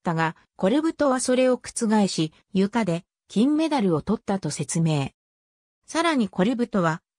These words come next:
通訳やピアニストとして同行した秘密警察の旧ケージービー関係者の神経を逆なでする行動を繰り返したため、当局から睨まれ、事実上の出国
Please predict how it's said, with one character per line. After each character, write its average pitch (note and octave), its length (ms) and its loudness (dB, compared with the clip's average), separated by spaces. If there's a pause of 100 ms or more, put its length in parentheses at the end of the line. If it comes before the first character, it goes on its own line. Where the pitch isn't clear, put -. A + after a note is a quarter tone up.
通 - 120 -4
訳 D#4+ 440 0
や D#3+ 140 2
ピ G3 180 0
ア C4+ 80 2
ニ D4 120 0
ス - 120 -10
ト A#3 140 -4
と G3 120 -2
し - 80 -4
て E3 140 0
同 F3 240 0
行 G3 200 0
し - 120 -4
た F#3+ 120 -2
秘 F#3 140 -2
密 A#3+ 260 0
警 C4+ 220 0
察 G3+ 300 -2
の E3 100 0
旧 F#3 360 -2 (220)
ケ C4+ 200 0
ー C#4 40 -2
ジ D4 120 -8
ー C#4+ 220 -2
ビ B3+ 280 0
ー - 20 -6
関 C4+ 220 -4
係 C#4 220 -2
者 G#3 160 2
の F3+ 120 4
神 C4+ 280 -4
経 G3+ 240 2
を C#3+ 80 0
逆 D#3+ 280 -4
な B3+ 140 0
で C#4 80 0
す A#3+ 160 0
る G#3 100 0
行 A3 240 0
動 G3 180 4
を E3+ 260 0 (200)
繰 F#3+ 100 -2
り B3 120 0
返 D4 220 -2
し - 160 -6
た G#3+ 120 -4
た - 120 0
め、 E3 200 -2 (220)
当 D#4 240 0
局 - 300 -8
か G#3 120 0
ら F3+ 120 2
睨 E3+ 260 2
ま G3+ 120 2
れ、 F3 200 -6 (220)
事 F3+ 140 0
実 C4+ 300 0
上 C4+ 240 2
の B3 140 0
出 A3+ 180 -2
国 D4 220 -8